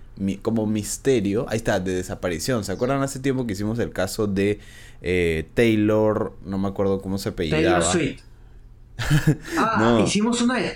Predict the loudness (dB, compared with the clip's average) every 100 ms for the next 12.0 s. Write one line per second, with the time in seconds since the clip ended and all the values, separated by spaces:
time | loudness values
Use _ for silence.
0 | -2 0 0 0 0 -2 0 4 6 6
1 | 4 2 -2 -4 -2 2 4 4 4 4
2 | 2 0 -4 -8 -14 -20 -12 -2 -2 0
3 | 2 2 2 0 2 4 6 6 4 2
4 | -4 -2 2 2 2 -4 -2 0 0 0
5 | 2 2 2 2 4 6 6 6 6 6
6 | 4 2 2 2 0 -2 -12 -20 -12 -2
7 | 2 2 0 -4 -4 -2 -2 -2 0 0
8 | 2 0 2 0 0 -2 0 0 2 0
9 | -2 -16 -20 -20 -20 -20 -18 -4 0 4
10 | 4 4 4 2 0 0 0 2 2 2
11 | 0 0 0 0 -2 -4 -2 -2 -2 -6